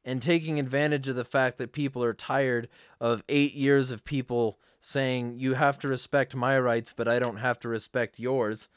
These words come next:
You know, even if he's completely genuine, those organizations aren't going the fuck away, and the people trained under them aren't gonna lose that experience. All these social justice groups are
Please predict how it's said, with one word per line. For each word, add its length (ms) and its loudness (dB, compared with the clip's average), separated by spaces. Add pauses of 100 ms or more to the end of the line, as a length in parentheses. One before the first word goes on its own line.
(560)
You 160 2
know, 300 0 (1080)
even 320 6
if 160 4
he's 380 -2 (100)
completely 720 0
genuine, 640 0 (240)
those 240 8
organizations 800 4 (120)
aren't 260 2
going 300 4
the 100 0
fuck 320 2
away, 480 4 (260)
and 100 -2
the 80 -4
people 360 -2
trained 420 -2
under 220 0
them 260 4 (320)
aren't 240 4
gonna 220 4
lose 240 6
that 200 4
experience. 840 -4 (1400)
All 160 6
these 180 4
social 380 4
justice 540 0
groups 320 -2
are 100 -8